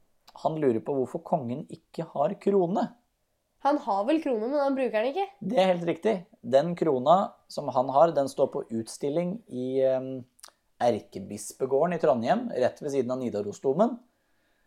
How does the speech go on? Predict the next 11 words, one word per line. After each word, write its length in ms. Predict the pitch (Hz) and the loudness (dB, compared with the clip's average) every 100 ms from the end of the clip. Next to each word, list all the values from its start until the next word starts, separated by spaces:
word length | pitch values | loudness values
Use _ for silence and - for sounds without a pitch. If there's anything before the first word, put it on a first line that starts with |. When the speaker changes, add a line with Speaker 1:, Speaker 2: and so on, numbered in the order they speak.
| _ _ _ | _ _ _
Speaker 1:
Og 80 | - | 0
det 80 | 143 | 2
er 220 | 131 127 | 4 2
en 140 | 143 156 | 2 -2
krone 340 | 151 120 113 | -4 -4 -6
som 160 | 123 117 | -8 -2
ble 120 | 131 | 0
lagd 440 | 127 120 139 139 - - | 2 0 -2 -8 -14 -8
på 80 | - - | -6 -6
atten 380 | - - 123 - | -10 -12 -14 -12
tyve-tallet, 800 | - 120 87 90 117 143 202 | -6 -6 -6 -4 0 4 2